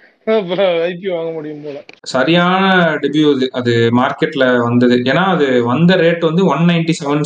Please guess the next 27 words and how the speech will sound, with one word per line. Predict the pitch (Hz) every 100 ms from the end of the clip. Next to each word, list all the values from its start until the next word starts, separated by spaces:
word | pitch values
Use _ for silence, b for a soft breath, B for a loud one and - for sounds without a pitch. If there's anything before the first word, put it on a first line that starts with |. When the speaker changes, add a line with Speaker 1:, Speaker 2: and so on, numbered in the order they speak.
| 143
Speaker 2:
something | 127 127 123
அந்த | 120 117
ஐ | 127
பி | 131 143
ஓ |
இதானப்ப. | 131 123 123 120 113 -
ஆனா | 135 185 196
லிஸ்ட் | 151 160 -
ஆனது | 208 196 175 156
வந்து | 151 165 214 180
அந்த | 131 123 123
ஷேர் | 143 160
மார்க்கெட் | 165 151 156 147
இது | 139 147
வ-, | 135 127
வந்தது | 123 131 139 131
வந்து | 127 180 247
ஃபைவ் | - 156 165
தேர்ட்டி | 170 160
ருப்பீஸ். | 123 123 139 - - - -
அதான் | 135 180
நம்ம | 180 170
சொல்லியிருந்தோம்ல, | 170 170 165 160
அந்த | 143 135 131
Paytm | 175 196 190 185 185 175 160
இதை | 147 147
சொல்லியிருந்தோம். | 147 143 139 170 214